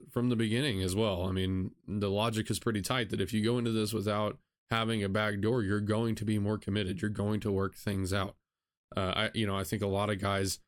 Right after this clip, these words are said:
they don't even think about it. Uh, and, and it's not, they don't think about it in a bad way. You know, it's not like, "Oh, we're not even thinking about divorce." It's like,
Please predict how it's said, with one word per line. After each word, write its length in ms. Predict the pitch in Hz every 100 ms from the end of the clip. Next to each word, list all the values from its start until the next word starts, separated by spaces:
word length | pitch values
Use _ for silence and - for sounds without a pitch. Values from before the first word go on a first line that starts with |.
| _ _ -
they 80 |
don't 120 | 139 156
even 120 | 131
think 200 | 123 104
about 240 | 92 104
it. 100 | - - -
Uh, 280 | 107 104 92
and, 200 | 120 117
and 200 | 123 120
it's 180 | 117 131
not, 280 | 127 127 - _ _
they 140 | 117 135
don't 200 | 139 -
think 220 | - 127 120
about 240 | 110 104
it 80 | 95
in 100 | 95
a 60 |
bad 300 | 92 98 92
way. 240 | 90 - - -
You 80 | 117
know, 100 | 107
it's 140 | 104 117
not 140 | 120
like, 220 | 107 101 -
"Oh, 140 | 113
we're 140 | 107
not 140 | 113 110
even 180 | 104 92
thinking 320 | 113 101 98
about 200 | 101 101
divorce." 500 | - 120 113 92 -
It's 140 | 95
like, 280 | 107 101